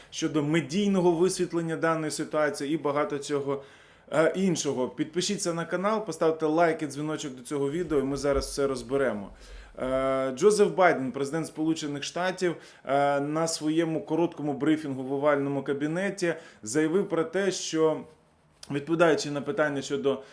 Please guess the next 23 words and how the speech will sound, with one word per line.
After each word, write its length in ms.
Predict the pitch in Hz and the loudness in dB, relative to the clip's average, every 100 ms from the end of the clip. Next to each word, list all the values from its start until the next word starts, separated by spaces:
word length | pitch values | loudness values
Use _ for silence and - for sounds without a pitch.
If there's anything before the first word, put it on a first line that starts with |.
| - _ | -20 _
катастрофи, 880 | - 175 180 175 - 190 202 202 165 | 0 0 2 0 2 4 8 8 6
а 80 | 151 | 0
по 140 | 143 | 2
великому 360 | 160 180 151 151 | 0 0 -2 -2
рахунку 380 | 151 165 147 143 | -2 -4 -4 -6
теракту 680 | - 175 175 185 180 156 | 2 2 6 4 4 -2
на 200 | 151 160 | -2 -2
території 680 | 156 151 143 160 160 147 139 - - - - | -2 -2 0 0 2 2 0 -2 -16 -10 0
України 640 | 175 165 165 170 208 196 | 0 4 4 4 2 2
російськими 600 | 165 156 - 170 - 151 | 2 2 -2 -4 -2 -2
військами, 520 | 139 143 - 190 196 156 | -2 -4 -2 -2 -2 -4
нагадаю, 580 | 139 139 147 160 147 | -6 -2 2 4 4
в 40 | 139 | 0
попередньому 580 | 139 - 151 143 143 135 | -2 -2 -2 -2 -4 -4
відео 260 | 147 135 | -2 0
я 60 | 135 | 0
вам 120 | 131 | -2
говорив, 260 | 131 139 135 | -2 -2 -2
що 100 | 120 | -6
це 160 | 135 | -8
двісті 500 | 107 123 156 151 143 | -6 -4 -4 -4 -8
п'ята 400 | - 147 143 139 | -2 0 2 0
бригада, 840 | 110 131 135 143 170 180 175 165 | -2 -2 0 4 6 6 2 0